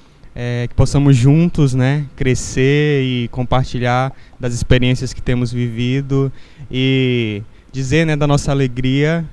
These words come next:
de podermos estar aqui, né, pra mais esse, esse podcast.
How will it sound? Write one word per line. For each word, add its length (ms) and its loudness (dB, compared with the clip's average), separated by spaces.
de 80 -20
podermos 420 -2
estar 280 -4
aqui, 340 -4
né, 280 -4
pra 100 -6
mais 260 -2
esse, 380 -4
esse 160 -8
podcast. 720 -4